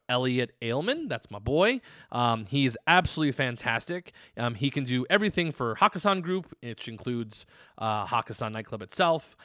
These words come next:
Tao. Uh, you can also do Tao Beach, of course. Uh, give me one second. I'm actually gonna give you his at right now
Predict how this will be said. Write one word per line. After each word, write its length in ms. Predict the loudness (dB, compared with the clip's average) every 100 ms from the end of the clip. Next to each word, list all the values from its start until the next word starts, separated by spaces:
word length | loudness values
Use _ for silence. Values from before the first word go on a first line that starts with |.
| _ -2
Tao. 540 | 2 2 0 -2 -6 -14 _ _
Uh, 200 | -6 -4 -4
you 120 | -6
can 80 | -8
also 200 | -10 -12
do 360 | -10 -10 -10 -16
Tao 220 | -8 -6 -4
Beach, 300 | -4 -4 -8
of 100 | -6
course. 480 | -2 -2 -4 -10 _ _ -12
Uh, 140 | -8
give 140 | -6 -6
me 100 | -4
one 240 | -2 -4
second. 380 | -4 -6 -4 -6
I'm 80 | -6
actually 260 | -6 -6
gonna 140 | -10 -10
give 160 | -10
you 100 | -10
his 180 | -10 -12 _
at 220 | -6 -6
right 340 | -8 -8 -8 -10
now 480 | -8 -6 -6 -8